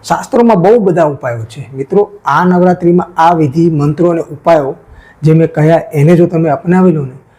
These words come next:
તો માતાજીની કૃપા એક હજાર ટકા મળે, મળે ને મળે.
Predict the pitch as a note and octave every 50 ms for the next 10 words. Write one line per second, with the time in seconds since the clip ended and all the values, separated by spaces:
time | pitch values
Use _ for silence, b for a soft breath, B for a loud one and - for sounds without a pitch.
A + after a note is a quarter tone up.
0 | b b b b _ _ - D#3 C#3 B2+ B2+ B2+ B2+ B2+ E3 D3+ C#3+ C3+ C#3 C#3
1 | D3 D3 C#3+ - - C#3 C3+ - - D#3 D3+ D3+ D3+ C3 C#3+ D3+ C#3 - D3+ D3
2 | C#3 D#3 D#3 D#3 D#3 - D3+ C3+ - D3 C#3 C#3 C#3 D3 D#3+ D3+ D3 C#3 C3+ C3+
3 | C#3 C#3 C#3+ E3 D#3+ C#3+